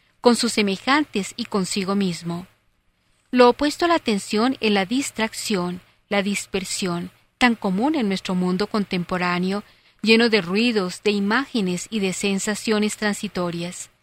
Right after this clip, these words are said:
En la distracción se pierde la unidad interior de la persona,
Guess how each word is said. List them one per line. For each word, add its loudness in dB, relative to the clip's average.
En 4
la 8
distracción 2
se 0
pierde 0
la 4
unidad 0
interior 0
de 0
la 0
persona, 0